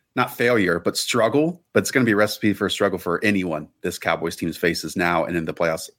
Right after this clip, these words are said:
I'm so glad this Cowboys team is, like, really, really coming along at this very point 'cause they are so, so, so fun to watch. Um, okay. Continue on the four o'clock window. Denver Broncos, Chargers. L A, six and a half point favorites at home.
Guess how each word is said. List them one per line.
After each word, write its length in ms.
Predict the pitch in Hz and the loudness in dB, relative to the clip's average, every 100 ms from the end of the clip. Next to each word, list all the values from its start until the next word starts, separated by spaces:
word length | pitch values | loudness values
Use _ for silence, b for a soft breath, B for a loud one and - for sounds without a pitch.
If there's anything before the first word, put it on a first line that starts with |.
| - | 0
I'm 120 | 104 | 0
so 280 | - 120 117 | 2 0 2
glad 240 | 110 95 | 2 0
this 100 | 92 | -2
Cowboys 320 | - 90 85 | -2 -2 -2
team 160 | - 87 | -4 -4
is, 100 | 82 | -2
like, 200 | 82 80 | -4 -2
really, 260 | 87 82 82 | -2 -2 -2
really 320 | 82 76 - _ _ _ _ | -4 -6 -10 _ _ _ _
coming 220 | - 90 | 0 2
along 300 | 85 82 82 | 2 2 2
at 60 | - | -2
this 160 | 82 - | -4 -2
very 180 | 80 | -2
point 300 | 80 78 78 | 0 -2 -2
'cause 240 | 80 73 - - | -2 -4 -4 -2
they 100 | 82 | -2
are 100 | 76 | 2
so, 460 | - 85 82 80 | 4 4 4 4
so, 300 | - 78 76 | 0 0 0
so 240 | - 76 76 | 0 0 0
fun 260 | 69 71 | 0 0
to 80 | 71 | 0
watch. 400 | 76 - - - _ | 0 0 -2 -8 _
Um, 280 | - 78 - - | 0 0 0 0
okay. 180 | 101 - - _ _ _ - - | 0 -2 -6 _ _ _ -4 0
Continue 260 | 98 139 | 4 4
on 80 | 117 | 4
the 60 | 95 | 4
four 160 | 95 | 2
o'clock 240 | 87 82 101 | 2 2 4
window. 420 | 95 92 87 - b b b b b - | 4 4 4 0 b b b b b 2
Denver 200 | 165 139 | 4 4
Broncos, 480 | 139 135 127 110 - | 4 4 4 2 2
Chargers. 680 | 147 139 135 131 - - - _ _ _ _ _ _ _ _ _ _ _ - | 4 4 4 4 4 0 -6 _ _ _ _ _ _ _ _ _ _ _ 2
L 160 | 101 | 4
A, 300 | 104 113 101 - | 4 4 0 -6
six 300 | - 113 - | -2 0 0
and 80 | 95 | 0
a 20 | |
half 140 | 90 - | -2 -2
point 180 | 90 | -2
favorites 320 | - 113 104 - | 0 0 0 -2
at 100 | - | 0
home. 320 | 117 110 | 2 2